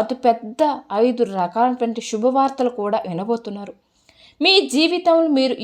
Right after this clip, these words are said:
ఎప్పుడు కూడా ఊహించని మార్పు అనేది జరుగుతుంది. కాబట్టి ఈ వీడియోని ఎక్కడ స్కిప్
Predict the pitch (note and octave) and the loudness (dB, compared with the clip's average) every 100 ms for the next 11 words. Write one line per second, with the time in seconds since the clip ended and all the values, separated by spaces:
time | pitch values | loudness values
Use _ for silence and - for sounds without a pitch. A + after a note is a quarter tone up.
0 | B3 B3+ - - F#4 - B3+ A#3+ A#3+ G3+ | -2 -2 -4 -2 -2 0 2 4 2 0
1 | F#3+ A3+ B3+ B3 B3+ A3+ E3+ E3 G3 - | -4 0 0 0 -4 -4 -6 -4 -6 -6
2 | - F#3+ F#3 G3 F3+ D#3 E3+ - F3+ F3+ | -12 -10 -10 -12 -10 -12 -12 -14 -12 -12
3 | - _ _ - F#3+ A#3 C#4+ C#4+ D4 D4 | -16 _ _ -4 0 2 2 0 -4 -4
4 | - _ _ B3 C#4+ A3+ C4+ D4+ D4+ D4+ | -12 _ _ 0 2 2 2 2 0 2
5 | C4 - - B3+ B3 - A#3 | 0 0 0 0 0 0 -2